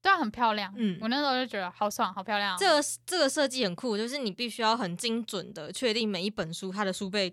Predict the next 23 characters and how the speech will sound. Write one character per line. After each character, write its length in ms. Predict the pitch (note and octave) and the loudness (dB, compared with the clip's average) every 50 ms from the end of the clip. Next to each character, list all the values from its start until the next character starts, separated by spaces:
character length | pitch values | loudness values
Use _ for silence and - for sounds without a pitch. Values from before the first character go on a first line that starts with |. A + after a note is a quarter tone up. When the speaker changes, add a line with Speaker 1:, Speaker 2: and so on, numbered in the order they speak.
| - _ _ _ _ _ - | -6 _ _ _ _ _ -10
Speaker 2:
的 80 | F#3 | -10
宽 260 | F3 - - G#3 F3+ F#3 | -8 -4 -4 -2 -2 -2
度 80 | G#3 | -2
到 140 | G#3 G3+ F#3 | -2 -2 -2
底 60 | E3 | -2
是 60 | E3 | -4
多 160 | F3+ - D#3+ D#3+ | -10 -12 -12 -12
少。 280 | E3 F3 - - G#3 - _ _ _ _ _ _ _ _ | -14 -16 -16 -18 -20 -20 _ _ _ _ _ _ _ _
Speaker 1:
对 100 | - A3+ | 0 0
啊， 160 | G3+ F#3+ F#3+ | 0 0 -2
就 200 | F#3+ - - A3 | -6 -10 -8 -6
是 180 | A3 A3+ A3+ A3 | -6 -4 -6 -6
设 320 | G#3+ - - - A#3+ G#3 | -6 -4 -2 0 0 0
计 220 | G3+ - A3 G#3 G3 | -2 -4 -6 -6 -4
上 160 | - A#3 G#3 | -2 -2 -2
要 60 | F3+ | -2
很 100 | F#3 A#3 | -2 -4
Speaker 2:
对。 180 | A3 A3 G#3 G3 | -2 0 0 2
这 20 | |
个 120 | A3 A3+ | 2 2
蛮 160 | G#3 F#3+ F#3 F#3 | 2 0 -2 -2
猛 320 | F#3 F#3+ F3+ D#3+ - E3+ | -2 -4 -4 -6 -10 -14
的， 240 | E3 A2+ G2+ - | -16 -16 -16 -16